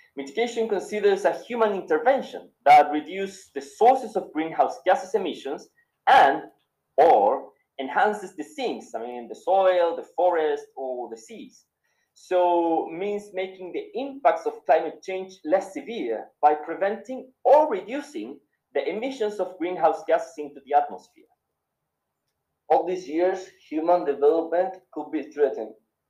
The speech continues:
Speaker 2: losing total balance that, as you say, in these twelve, twelve thousand years, it is shocking. In short,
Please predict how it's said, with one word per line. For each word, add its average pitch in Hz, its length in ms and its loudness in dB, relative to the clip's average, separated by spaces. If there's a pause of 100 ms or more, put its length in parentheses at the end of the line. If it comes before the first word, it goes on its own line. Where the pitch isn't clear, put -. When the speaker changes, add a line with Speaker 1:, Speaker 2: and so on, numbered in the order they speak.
(200)
Speaker 2:
losing 147 560 -10
total 143 600 0 (120)
balance 156 400 6 (240)
that, 113 260 4
as 113 160 -2
you 117 120 -18
say, 147 460 2 (160)
in 117 140 -16
these 123 200 -12 (400)
twelve, 135 380 2 (420)
twelve 127 260 -4 (100)
thousand 127 380 2
years, 139 320 0 (720)
it 135 160 -12
is 160 160 -12
shocking. 151 520 4 (600)
In 123 120 -18
short, 160 420 4